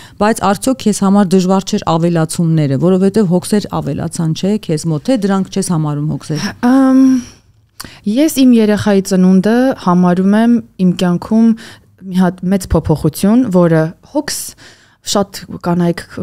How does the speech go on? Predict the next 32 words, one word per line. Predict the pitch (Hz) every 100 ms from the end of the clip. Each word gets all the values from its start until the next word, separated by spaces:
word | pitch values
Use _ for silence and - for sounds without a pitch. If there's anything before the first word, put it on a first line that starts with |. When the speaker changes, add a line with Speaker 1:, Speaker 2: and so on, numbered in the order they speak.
| 170 160
Speaker 2:
կոմենտներում | 175 170 160 165 180
քննադատում, | 170 165 156 156 151 -
ասում | 180 -
են, | 170
"Հոգս, | 160 190 190 -
նայի | 185 185
երեխա | 185 196 196 -
ունի", | 180 185
ասում | 180 190
ա, | 185
Speaker 1:
Մհմ։ | 165
Speaker 2:
"Հոգս", | 240 - - - - -
մեկն | 196 180 -
ասում | 165 - 175
ա, | 165
"Դժվարություն", | 160 165 165 180 170 165 220 190
մյուսն | 165 170
ասում | 156 175
ա, | 165
"Ավայ, | 160 180
տես", | 175 165 160
ասում | 147 175
ա, | 151
"Այդ | 156
բառը | 165 160
դժվար, | 151 151 170 208
երեխա | 160 156 - 160
մեծացնելը | 147 156 143 156 147
դժվար | 147 151 147 -
չի", | 233
դժվար | 226 202 220 220
ա։ | 139